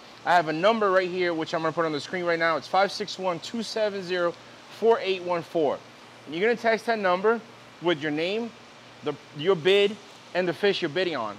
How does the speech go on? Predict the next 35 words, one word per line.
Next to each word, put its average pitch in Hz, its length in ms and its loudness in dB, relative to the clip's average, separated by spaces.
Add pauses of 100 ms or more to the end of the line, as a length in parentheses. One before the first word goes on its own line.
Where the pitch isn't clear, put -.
And 147 120 -4
Lenny 196 440 2 (960)
is 135 140 -10
gonna 170 160 -2
go 170 140 4
ahead 165 260 2
and 147 100 -6
keep 180 180 -10
track 175 280 4
of 160 100 0
all 160 160 4
that. 220 320 4 (300)
And 175 160 -2
the 170 80 4
auction 202 460 4
will 202 80 2
end 185 340 -2 (240)
on 160 160 0
Sunday 202 640 2
at 151 180 -4
twelve 175 400 4
A 151 220 -4
M. 139 180 -6 (260)
So 143 260 0
this 160 280 -2
way 170 220 4
on 143 160 -4
Monday, 226 480 4 (240)
we 175 140 2
can 165 100 -6
call 196 220 6
everybody, 185 400 2
collect 170 320 0
the 185 80 -6
payment, 165 360 -8